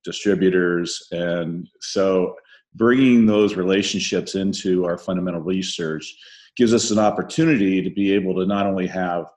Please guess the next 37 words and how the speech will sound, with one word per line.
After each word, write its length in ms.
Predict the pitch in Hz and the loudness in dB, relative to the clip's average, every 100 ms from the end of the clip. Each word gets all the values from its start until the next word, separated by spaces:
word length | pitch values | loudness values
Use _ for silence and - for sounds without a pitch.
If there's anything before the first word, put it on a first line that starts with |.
| _ _ - | _ _ -16
the 80 | |
fundamental 500 | - 107 104 101 98 | -4 0 2 2 2
research 720 | 92 95 95 - 90 87 - | 0 0 -2 -4 -2 -4 -4
of, 300 | 87 82 80 82 | -2 -2 -2 -6
let's 220 | 82 - | -12 -8
say, 100 | 87 | -8
balance 460 | 71 82 87 85 - | -4 -4 -4 -6 -8
sheet 340 | 87 80 80 | -8 -8 -10
and 80 | 82 | -14
conversations 840 | - 95 85 87 95 85 - 82 - | -8 -6 -6 -6 -6 -6 -6 -12 -14
with 120 | 85 | -12
C-suite 640 | - - 92 92 - 82 - | -10 -6 -6 -6 -8 -8 -8
people, 300 | - - 85 | -10 -10 -12
but 180 | 78 95 | -6 0
also, 480 | 120 147 - 80 80 - - - - | 2 2 -2 -6 -6 -14 -20 -20 -2
more 180 | 117 135 | 2 2
importantly, 600 | 117 101 87 90 85 69 _ 87 | 2 0 0 -2 -6 -10 _ -8
in 100 | 87 | -2
my 220 | 98 107 | 0 2
world, 320 | 90 90 85 | 2 0 -2
is 160 | 87 - | -6 -6
to 100 | 80 | -2
be 160 | 95 | 2
able 220 | 92 90 | 2 0
to 100 | 87 90 | -6 -12
talk 420 | - 92 95 - | -4 -2 -2 -2
with 260 | 87 82 - | -4 -4 -4
growers 400 | 92 92 90 - | 0 2 0 -4
who 160 | 87 | -6
are, 280 | 85 80 - _ _ _ - | -4 -6 -8 _ _ _ -6
um, 640 | 95 92 87 87 82 78 - _ - _ _ _ _ - | -2 0 -2 -4 -6 -10 -14 _ -20 _ _ _ _ -6
uh, 140 | 90 80 | -4 -4
designing 520 | 98 90 104 98 92 | -6 -2 -2 0 -2
different 400 | 92 95 95 92 | -2 -2 -2 -6
types 600 | - 92 90 _ - - | -4 -4 -4 _ -14 -8
of, 520 | 90 87 85 82 78 _ _ _ _ - | -4 -4 -4 -6 -10 _ _ _ _ -10
uh, 200 | 85 85 | -4 -4